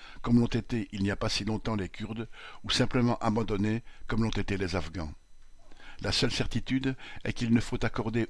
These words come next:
aucun crédit aux puissants, y compris quand ils prétendent afficher leur solidarité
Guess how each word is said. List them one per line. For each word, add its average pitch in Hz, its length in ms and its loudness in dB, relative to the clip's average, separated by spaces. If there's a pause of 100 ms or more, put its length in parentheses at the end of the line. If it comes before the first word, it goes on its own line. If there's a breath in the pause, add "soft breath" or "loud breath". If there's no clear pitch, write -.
aucun 139 280 2
crédit 117 440 -2
aux 110 80 -2
puissants, 110 560 0 (340 loud breath)
y 151 80 -2
compris 143 400 2
quand - 220 0
ils 104 80 -4
prétendent 117 560 0
afficher - 400 2
leur 110 120 0
solidarité 107 760 -2